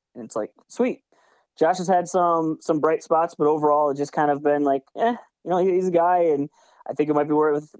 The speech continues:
better off with Derek White, who's a year younger, contract is for a longer amount of time. And like I said, supposed to be a guy that can get, get assists and set, set the table for people. But then I was like,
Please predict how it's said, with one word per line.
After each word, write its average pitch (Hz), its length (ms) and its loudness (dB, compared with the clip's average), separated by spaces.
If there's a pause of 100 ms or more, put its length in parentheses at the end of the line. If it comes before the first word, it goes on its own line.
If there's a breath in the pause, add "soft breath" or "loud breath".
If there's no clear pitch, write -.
(180)
better 156 220 2
off 175 240 0
with 131 300 -2
Derek 143 260 0
White, 151 160 2
who's 147 160 0
a 135 160 2
year 143 200 2
younger, 160 440 2
contract 156 580 -2
is 143 200 -2
for 143 340 0
a 135 80 2
longer 151 340 0
amount 151 260 0
of 139 80 -8
time. 156 380 -2 (520)
And 131 300 0 (180)
like 131 140 -4
I 165 40 -10
said, 160 240 -2 (200)
supposed 165 300 -2
to 143 40 -16
be 160 80 0
a 151 60 0
guy 147 200 2
that 143 120 -2
can 156 100 -2
get, 147 200 0
get 156 80 -2
assists 156 340 -2
and 143 220 -4
set, - 180 -4
set - 140 -4
the - 60 -20
table 190 220 0
for - 140 -20
people. 110 300 -6
But - 140 -20
then 165 160 2
I 175 100 4
was 151 100 0
like, 143 140 -2